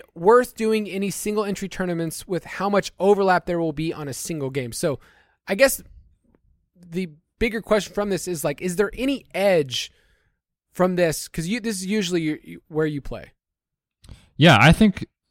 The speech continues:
Speaker 2: personally, I think there's more of an edge in single entry because you have to take more of a stand. You only get one shot, and so your lineup has to say, "This is what I think the game is gonna go."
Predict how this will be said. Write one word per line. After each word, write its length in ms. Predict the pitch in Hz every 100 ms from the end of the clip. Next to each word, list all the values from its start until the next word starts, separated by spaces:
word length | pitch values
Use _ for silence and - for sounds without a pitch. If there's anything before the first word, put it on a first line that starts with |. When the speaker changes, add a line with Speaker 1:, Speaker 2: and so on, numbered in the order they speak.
| _ -
Speaker 2:
personally, 340 | 135 165 -
I 40 | 165
think 120 | 156
there's 180 | 127 101
more 200 | 101 147
of 80 | 107
an 80 |
edge 260 | 95 95 90
in 260 | - 101 101
single 260 | 120 104
entry 220 | 107 - 104
because 340 | 104 107 95
you 80 | 104
have 160 | 117
to 100 | -
take 200 | - 107
more 100 | 110
of 80 | 110
a 60 | 95
stand. 400 | - 113 95 90
You 80 | 110
only 140 | 110
get 120 | 101
one 200 | 85 127
shot, 380 | 131 120 131 - - _ _
and 120 | 113
so 80 | 101
your 140 | 117 101
lineup 340 | 123 131 113
has 180 | 117 101
to 80 | 104
say, 180 | 110
"This 140 | 101 104
is 80 | 113
what 120 | 104
I 40 |
think 180 | 98 110
the 60 | 98
game 380 | 101 98 95 110 -
is 80 |
gonna 180 | 95 92
go." 280 | 90 120 220